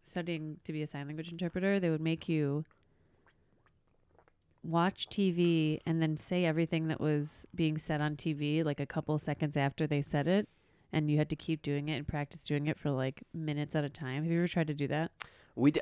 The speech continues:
Speaker 2: I did that only one time. I had a, a French class, and we tried to translate in real time, and it's really weird.
Speaker 1: Yeah,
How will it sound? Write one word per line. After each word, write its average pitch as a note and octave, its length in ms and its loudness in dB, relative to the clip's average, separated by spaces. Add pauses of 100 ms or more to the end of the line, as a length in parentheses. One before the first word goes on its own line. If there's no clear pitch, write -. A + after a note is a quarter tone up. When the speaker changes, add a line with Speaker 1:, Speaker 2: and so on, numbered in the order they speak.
Speaker 2:
I D3+ 80 10
did F3 140 2
that F#3 120 12
only D3 200 12
one C3+ 200 10
time. A2 460 4
I A#2 100 4
had C3+ 260 6
a, G#2 300 6 (140)
a G2 80 -4
French B2+ 400 4
class, F#2 600 4 (460)
and G#2 240 0
we G2+ 140 4
tried A#2 300 4
to A2 80 2
translate G#2+ 600 2
in G2 160 -4
real G#2 180 2
time, G2 300 2
and F#2 100 0
it's A2+ 160 0
really G#2 420 2
weird. F2 380 0
Speaker 1:
Yeah, G#3 440 4